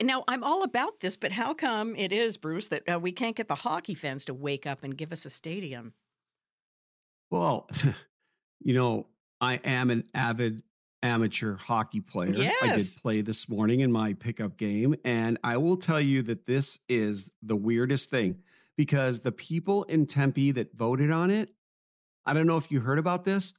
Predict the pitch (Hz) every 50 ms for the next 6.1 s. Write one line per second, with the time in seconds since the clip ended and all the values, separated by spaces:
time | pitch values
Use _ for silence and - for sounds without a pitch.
0 | _ _ - 143 143 135 113 101 98 135 139 175 214 214 196 156 131 117 113 117
1 | 117 120 135 139 - _ 147 135 135 131 131 127 123 107 139 147 160 170 160 156
2 | 147 147 139 - _ 143 139 165 170 160 151 147 143 - - 139 139 143 143 160
3 | 165 170 151 160 151 135 117 98 - 147 160 180 190 170 156 170 151 143 131 131
4 | 143 156 185 196 175 160 135 - - - 139 139 139 135 139 139 135 - 135 131
5 | 113 101 - _ - 139 139 165 202 175 175 143 107 - - - 120 113 117 120
6 | 120